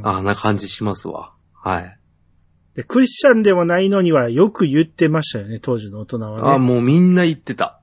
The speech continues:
Speaker 1: うん。
Speaker 2: うん。あの、う-、うちは仏教だって、あの、<laughs> 言われて、え、本当なのかなって、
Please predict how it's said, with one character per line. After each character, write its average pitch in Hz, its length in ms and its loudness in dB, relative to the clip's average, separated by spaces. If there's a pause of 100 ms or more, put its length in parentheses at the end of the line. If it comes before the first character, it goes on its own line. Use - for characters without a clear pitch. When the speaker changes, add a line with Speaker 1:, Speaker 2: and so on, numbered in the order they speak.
(160)
Speaker 1:
う 135 80 -4
ん。 107 340 -6
Speaker 2:
う 110 80 -10
ん。 95 500 -10 (520)
あ 104 120 -2
の、 104 120 0
う-、 135 240 -2
う 113 80 -2
ち 147 120 -2
は 135 100 2
仏 139 220 -4
教 113 220 -4
だ 95 140 -4
っ - 80 -10
て、 92 160 -6
あ 90 180 -6
の、 90 400 -6 (240)
<laughs> 156 260 0
言 101 120 2
わ 92 100 0
れ 98 100 0
て、 95 360 -4 (220)
え、 143 60 4
本 175 260 2
当 214 120 2
な 202 140 4
の 185 100 2
か 107 100 -8
な 101 140 -8
っ - 60 -12
て、 120 280 -6